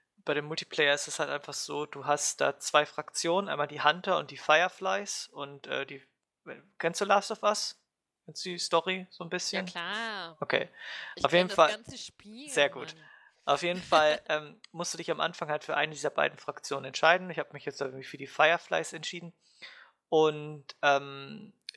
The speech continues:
Speaker 1: du hast, du kannst auch nicht die Fraktion ändern. Also du musst halt, äh,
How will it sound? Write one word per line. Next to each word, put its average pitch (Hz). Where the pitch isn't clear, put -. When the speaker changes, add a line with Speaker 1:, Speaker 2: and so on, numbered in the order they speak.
Speaker 1:
du 151
hast, -
du 156
kannst 196
auch 185
nicht 202
die 208
Fraktion 190
ändern. 143
Also 139
du 151
musst 170
halt, 160
äh, 147